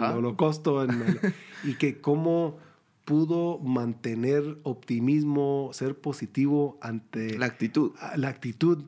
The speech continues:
Speaker 1: Ajá.
Speaker 2: Eh, es una, es, es una
Speaker 1: Es clave.
Speaker 2: película de actitud.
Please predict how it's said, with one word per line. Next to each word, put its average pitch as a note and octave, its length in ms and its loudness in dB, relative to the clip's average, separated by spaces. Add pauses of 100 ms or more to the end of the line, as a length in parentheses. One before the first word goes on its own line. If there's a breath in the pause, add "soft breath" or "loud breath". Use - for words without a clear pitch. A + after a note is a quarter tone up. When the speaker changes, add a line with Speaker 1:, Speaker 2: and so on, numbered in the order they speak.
Speaker 1:
Ajá. C#3 420 -8
Speaker 2:
Eh, D3+ 240 -10
es D#3+ 180 -6
una, F#3 320 2 (200)
es, D#3+ 180 -2
es F3+ 160 0
una A3 380 2
Speaker 1:
Es - 80 -10
clave. E3 280 4
Speaker 2:
película G#3 400 0
de C3+ 100 -2
actitud. A#2+ 500 -2